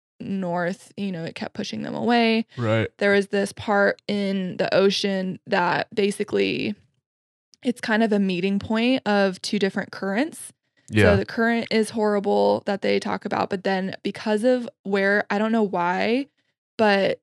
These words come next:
Speaker 1: the weather is also really weird. And they said, like, it was, like, um, a lot of, not mirages, but just, like, you could never really tell where you were 'cause it was, like,
Speaker 2: Right.
Speaker 1: flat glass
Speaker 2: Th-,
Speaker 1: ocean, and then it would be,
Speaker 2: no,
Speaker 1: like,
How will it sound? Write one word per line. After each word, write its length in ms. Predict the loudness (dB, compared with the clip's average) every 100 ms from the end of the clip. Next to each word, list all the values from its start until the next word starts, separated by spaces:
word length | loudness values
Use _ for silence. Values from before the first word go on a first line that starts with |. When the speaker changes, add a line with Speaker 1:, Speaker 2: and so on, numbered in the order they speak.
| -6
Speaker 1:
the 160 | 0 2
weather 420 | 2 -2 -2 -2
is 160 | -2 -2
also 280 | -2 0
really 220 | 0 2 2
weird. 400 | 2 2 2 2
And 80 |
they 120 | 0 -2
said, 300 | -2 -2 -2
like, 360 | -2 -4 -12 _ _ 0
it 60 |
was, 120 | 2 2
like, 200 | -2 -4 -20 _ _ -8
um, 420 | -6 -4 -6 -8 -6
a 60 |
lot 240 | -4 -2 -2
of, 360 | -6 -8 -14 _ _ _ _ _ _ _ _ _ _ _ -20 _ _ -14 -6
not 200 | -4 -2
mirages, 680 | -2 0 0 -2 -2 -4 -4
but 140 | -6
just, 200 | -6 -6 -6
like, 320 | -6 -10 -20 _ _ _ _ -4
you 100 | -2
could 160 | 0 2
never 280 | 4 4
really 280 | 4 4 2
tell 240 | 2 -2 0
where 100 | 0
you 180 | -2
were 220 | 0 -2 -4
'cause 120 | -6
it 40 |
was, 80 | -6
like, 140 | 0
Speaker 2:
Right. 240 | 2 4 4
Speaker 1:
flat 340 | 2 0 -2 -6
glass 580 | -4 -2 0 0 -2
Speaker 2:
Th-, 120 | -4 0
Speaker 1:
ocean, 460 | 0 0 0 0
and 100 | 0
then 100 | 0
it 20 | 0
would 120 | 2
be, 60 | 4
Speaker 2:
no, 60 |
Speaker 1:
like, 120 | 6